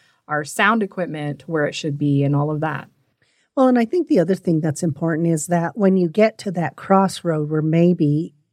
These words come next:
Speaker 2: the things aren't matching up, you might not be as far apart as you think, but you won't know it until you have those conversations.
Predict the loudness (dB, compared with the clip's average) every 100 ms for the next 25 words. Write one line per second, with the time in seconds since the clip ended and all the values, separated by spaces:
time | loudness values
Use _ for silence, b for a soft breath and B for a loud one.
0 | _ 0 2 2 2 0 0 0 0 2
1 | 0 0 -4 -4 -4 0 2 2 0 _
2 | _ _ _ 2 4 4 2 -2 -2 -2
3 | 0 -2 -2 -2 -2 -2 2 4 2 -4
4 | -10 -8 0 2 2 -2 -12 _ _ _
5 | -2 -2 0 0 0 2 2 2 2 -2
6 | 0 0 0 -2 -4 -6 -4 -4 -4 -2
7 | 0 0 0 -4 -4 -8